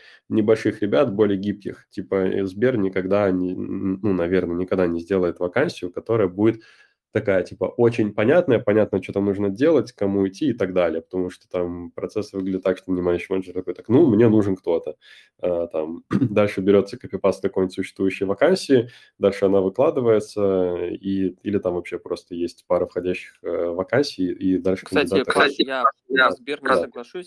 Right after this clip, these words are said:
Speaker 2: вот именно у
Speaker 1: Да.
Speaker 2: Сбера неплохо описана обычная
Speaker 1: Да.
Speaker 2: вакансия, чего нельзя сказать о некоторых <clears throat> других ребятах крупных.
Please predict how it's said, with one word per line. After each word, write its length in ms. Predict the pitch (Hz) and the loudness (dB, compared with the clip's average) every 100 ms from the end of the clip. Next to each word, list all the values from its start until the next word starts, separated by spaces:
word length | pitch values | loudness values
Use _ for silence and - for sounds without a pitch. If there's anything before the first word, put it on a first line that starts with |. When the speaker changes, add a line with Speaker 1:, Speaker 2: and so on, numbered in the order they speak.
| - | -6
Speaker 2:
вот 180 | 120 143 | -6 -10
именно 340 | 127 131 117 | -12 -10 -10
у 60 | 117 | -6
Speaker 1:
Да. 60 | |
Speaker 2:
Сбера 300 | 110 139 165 | -4 -4 -6
неплохо 540 | 113 120 - 113 - 104 | -8 -10 -8 -10 -8 -12
описана 440 | - 107 - 101 | -12 -20 -16 -14
обычная 340 | 98 98 - 95 | -14 -14 -12 -8
Speaker 1:
Да. 40 | |
Speaker 2:
вакансия, 600 | 87 - 147 - 107 101 _ _ _ _ _ | -6 -8 -10 -10 -12 -14 _ _ _ _ _
чего 260 | - 117 | -4 -2
нельзя 460 | 123 - 120 117 131 | -2 -4 -4 -2 -2
сказать 400 | - 110 113 - | -4 -10 -10 -8
о 40 | |
некоторых 380 | 104 110 120 107 | -12 -6 -6 -2
<clears throat> 40 | 113 | -2
других 480 | 131 98 90 - _ | -2 -6 -14 -14 _
ребятах 480 | - 101 98 - 107 | -12 -6 -6 -8 -18
крупных. 440 | - 98 - - | -12 -12 -12 -20